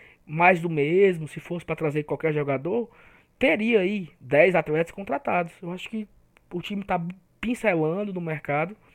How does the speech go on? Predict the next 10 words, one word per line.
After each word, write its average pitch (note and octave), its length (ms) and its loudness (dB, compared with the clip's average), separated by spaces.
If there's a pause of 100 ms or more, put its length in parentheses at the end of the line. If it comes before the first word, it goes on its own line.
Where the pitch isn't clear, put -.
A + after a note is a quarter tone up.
(520)
E F3 200 -4
falando G3 380 2
em F#3+ 60 -4
pincelando E3 500 0
no E3 60 -4
mercado, E3 500 -2
né, G3 240 -2
o - 40 -20
Fortaleza D3+ 300 -6
anunciou D3+ 640 -2